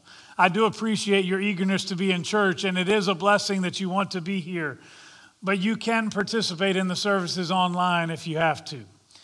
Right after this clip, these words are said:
You can hear the music, you can even hear the sermon, you can even participate in giving. I know that it's not the same. I love being able to participate in the fellowship of the body of Christ. But if you are sick,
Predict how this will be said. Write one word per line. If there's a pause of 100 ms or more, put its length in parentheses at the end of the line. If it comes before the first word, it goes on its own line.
(240)
You
can
hear
the
music,
you
can
even
hear
the
sermon,
you
can
even
participate
in
giving. (400)
I
know
that
it's
not
the
same. (600)
I
love
being
able
to
participate
in
the
fellowship
of
the
body
of
Christ. (520)
But
if
you
are
sick,